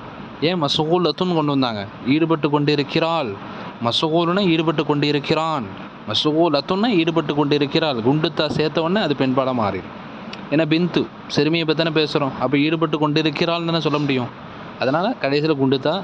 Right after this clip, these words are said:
மஷ்கூலுன்னு சொல்லாம மஷ்கூலத்துன்னு சொல்லிட்டாங்க. சரிங்களா? அடுத்து அல் கிராஅத்து, அஹ், படிப்பது என்பது லாசிமத்துன்,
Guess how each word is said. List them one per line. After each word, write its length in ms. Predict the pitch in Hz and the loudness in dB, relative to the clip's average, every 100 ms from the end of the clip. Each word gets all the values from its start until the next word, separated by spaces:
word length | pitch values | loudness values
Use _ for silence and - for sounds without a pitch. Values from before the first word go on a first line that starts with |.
| - - - | -8 -8 -4
மஷ்கூலுன்னு 800 | 123 - 139 147 147 160 214 165 | -2 0 2 4 4 2 2 0
சொல்லாம 280 | 131 135 180 | 0 0 0
மஷ்கூலத்துன்னு 800 | 139 - 131 131 127 - 226 220 | 0 0 2 2 2 0 0 0
சொல்லிட்டாங்க. 360 | 113 95 92 - - - - - - | -2 -4 -8 -8 -18 -16 -16 -12 -6
சரிங்களா? 320 | 117 117 101 - - - - - | -2 0 -2 -4 -12 -16 -10 -6
அடுத்து 220 | 147 170 | -2 -2
அல் 140 | 131 127 | -2 -2
கிராஅத்து, 580 | 143 131 165 160 147 147 107 92 - - - - - | -2 0 -2 -2 0 0 0 -4 -10 -14 -16 -16 -8
அஹ், 160 | 123 110 | -4 -2
படிப்பது 460 | 123 147 160 165 143 | 0 -2 0 2 2
என்பது 340 | 131 127 160 | 4 4 4
லாசிமத்துன், 840 | 123 120 143 156 170 151 - 117 | 2 2 0 0 2 2 0 -2